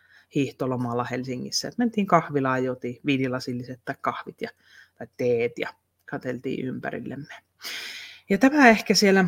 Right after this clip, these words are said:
omassa päässä on nyt ollut se semmonen iso ajatus, että, että kun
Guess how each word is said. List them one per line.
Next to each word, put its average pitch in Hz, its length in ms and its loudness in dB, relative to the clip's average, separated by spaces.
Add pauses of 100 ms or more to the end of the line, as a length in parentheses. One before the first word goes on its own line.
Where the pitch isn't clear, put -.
(1200)
omassa 202 380 8
päässä 151 400 4
on 147 60 2
nyt 151 160 0
ollut 147 300 0
se - 120 -10
semmonen 131 460 -4
iso 147 260 0
ajatus, 143 480 0
että, - 300 -4 (760)
että - 420 -4 (680)
kun 175 400 -2